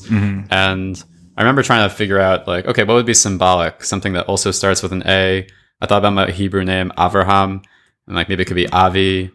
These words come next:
Speaker 2: but I wasn't really feeling that. And then I kind of just forgot about it. And then it was actually at Burning Man a few weeks ago where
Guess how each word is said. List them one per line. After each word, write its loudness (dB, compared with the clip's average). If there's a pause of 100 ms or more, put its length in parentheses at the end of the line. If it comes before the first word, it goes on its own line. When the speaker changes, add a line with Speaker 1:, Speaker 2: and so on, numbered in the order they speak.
Speaker 2:
but -2
I -4
wasn't -2
really -2
feeling -4
that. 2
And -14
then -4
I -2
kind -4
of -8
just -16
forgot -4
about -4
it. -8 (440)
And -2
then 0 (380)
it -4
was 2
actually 4
at 2
Burning 2
Man -2
a -6
few -6
weeks -4
ago -2
where -4